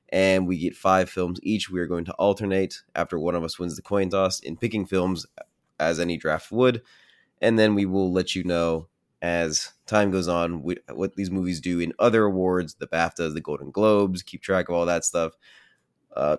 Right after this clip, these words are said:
retally the points when the Oscar nominations are released. And then finally, after Oscar night, decide who the winner is. Now, Ryan, since I absolutely decimated you in this box office draft,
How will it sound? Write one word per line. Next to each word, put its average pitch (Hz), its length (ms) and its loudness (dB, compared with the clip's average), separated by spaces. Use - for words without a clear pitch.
retally 101 460 4
the 95 80 0
points 101 340 2
when 90 140 -2
the 82 80 0
Oscar 82 340 -2
nominations 110 560 0
are 104 140 6
released. 92 480 0
And 90 180 0
then 87 160 0
finally, 87 600 0
after 98 320 2
Oscar 87 280 0
night, 80 340 -4
decide 85 420 0
who 80 120 -4
the 78 100 -4
winner 73 240 -4
is. 82 300 -4
Now, 95 140 2
Ryan, 110 400 8
since 113 380 2
I 104 540 8
absolutely 98 960 6
decimated 110 640 8
you 80 340 0
in 95 220 4
this 95 560 2
box 110 280 8
office 87 280 2
draft, 82 480 -2